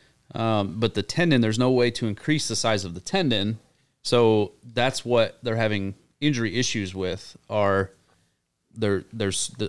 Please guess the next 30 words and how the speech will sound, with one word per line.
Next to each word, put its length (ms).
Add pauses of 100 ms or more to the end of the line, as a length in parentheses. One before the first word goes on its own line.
all 140
this 160
muscle 260
tissue 260
and 80
it's, 260
and 120
it's 100
pulling 480
and 140
pushing 500
and, 340
and 180
creating 540
these, 320
um, 460 (1500)
injuries 580
that, 220 (120)
that 260
weren't 300
there 260
years 380
ago 260
before 320
they 140
really 300
got 200
into 720 (1600)
the, 440 (500)
the 220